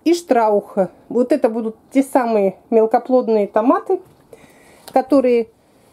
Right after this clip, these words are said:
хорошо хранятся, которые для консервирования, которые в поздний период.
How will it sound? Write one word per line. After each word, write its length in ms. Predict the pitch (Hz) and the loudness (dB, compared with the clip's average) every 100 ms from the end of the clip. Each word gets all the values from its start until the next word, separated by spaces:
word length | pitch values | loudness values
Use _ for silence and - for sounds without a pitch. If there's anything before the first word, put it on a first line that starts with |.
| _ _ _ _ - - - _ _ _ | _ _ _ _ -20 -20 -20 _ _ _
хорошо 480 | - - 269 277 294 | -4 0 0 0 -2
хранятся, 720 | - 247 285 370 349 - 269 - - - | 0 0 0 -2 -4 -2 -4 -4 -12 -4
которые 320 | 254 294 247 | 0 0 0
для 160 | 220 285 | 0 0
консервирования, 1000 | 277 - 294 262 339 339 285 269 254 | 0 0 -2 0 2 2 0 0 0
которые 380 | 247 254 269 254 | 0 -2 0 -2
в 80 | - | -2
поздний 400 | - 294 - 247 | -2 -2 0 0
период. 560 | 254 269 403 392 - | 0 2 4 2 -2